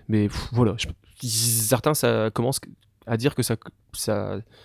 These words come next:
c'est assez, c'est assez lourd, quoi, pour ceux qui ont, on verra, mais, euh, ça fait peur, quoi. Le, la,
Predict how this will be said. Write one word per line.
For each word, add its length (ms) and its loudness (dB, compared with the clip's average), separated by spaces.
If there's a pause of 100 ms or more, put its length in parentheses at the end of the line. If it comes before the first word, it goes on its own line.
c'est 140 0
assez, 400 4
c'est 160 2
assez 180 4
lourd, 260 0
quoi, 160 -2 (260)
pour 120 -4
ceux 120 -4
qui 80 -2
ont, 80 -2 (240)
on 80 6
verra, 260 6 (340)
mais, 200 2
euh, 500 2
ça 140 0
fait 100 2
peur, 220 -2
quoi. 140 -8 (220)
Le, 280 2
la, 100 2